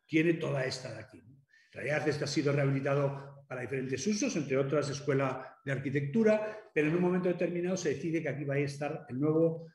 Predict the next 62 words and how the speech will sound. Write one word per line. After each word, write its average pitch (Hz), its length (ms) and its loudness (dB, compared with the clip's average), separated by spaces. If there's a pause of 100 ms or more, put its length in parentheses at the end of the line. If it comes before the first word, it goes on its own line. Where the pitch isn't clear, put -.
(120)
la 120 80 -6
nueva 156 180 4
Fundación 143 520 0
Helga 120 240 0
de 117 60 0
Alvear, 110 420 -6
¿no? - 60 -20 (300)
El 135 120 -6
proyecto 180 460 4
inicial, 196 580 6
que 160 60 0
es 139 80 0
con 147 160 0
el 143 100 0
que 143 120 0
ganamos 156 340 0
el 160 80 0
concurso, 233 880 -2
bueno, 151 160 -2
ganamos 151 240 -2
un 170 100 0
concurso 165 340 4
para 143 140 2
hacer 151 160 -2 (420)
toda 151 200 0
la 147 60 6
operación, 151 580 2
pero 135 120 -2
el 107 80 -10
primer 143 280 -4
proyecto 151 320 2
que 143 140 -4
construimos 180 600 0 (300)
es - 220 0
este, 202 260 6
que 147 60 -2
es 135 80 2
la 131 80 2
rehabilitación 135 560 0
de 139 80 2
este 185 140 -2
espacio, 208 580 0 (240)
en 147 100 0
el 143 160 2
cual 208 200 4
de 175 80 0
un 196 80 4
edificio 208 400 0
que 147 60 -4
son 185 220 -2
dos, - 480 -2 (220)
tenemos 143 180 -6
que 156 100 -4
hacer 170 120 0
un 170 100 -2
edificio 165 380 0
que 151 60 -4
es - 140 -6
uno, 233 280 0
que 196 80 -4
tiene 160 240 -4
una 156 480 -4